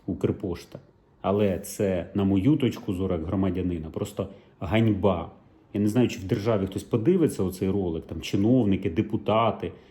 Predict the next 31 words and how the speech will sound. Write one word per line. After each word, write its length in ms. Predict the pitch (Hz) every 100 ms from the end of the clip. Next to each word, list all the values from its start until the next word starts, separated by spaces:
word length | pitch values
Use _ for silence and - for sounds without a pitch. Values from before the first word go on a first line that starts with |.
| - -
ті, 120 | -
хто 260 | - 104 - -
взагалі 280 | 107 113 120
на 100 | 120
щось 160 | 110 -
впливають, 240 | 110 95
кабі-, 240 | - 98
з 80 | 120
Кабінету 440 | - 110 123 123 117
Міністрів. 640 | 110 104 113 104 - - - - -
Друзі, 280 | 127 113
ви 120 | 107 135
самі 480 | - 139 98 92
коли-небудь 540 | 87 98 98 90 90 90
були 260 | 110 160
на 140 | 208 165
Новій 260 | 98 87
пошті? 380 | 85 - - - - - -
Ви 60 | 104
так 140 | 123
зайдіть, 440 | 113 156 156 208 113
наліпіть 440 | 117 151 - 196
собі 180 | - 92
там 180 | 95 92
ву-, 200 | 117 131
вуса, 380 | 113 156 - 101
щоб 160 | 104
вас 200 | 101 98
ніхто 280 | 95 - 92
не 140 | 90
пізнав, 500 | 92 117 117 180 175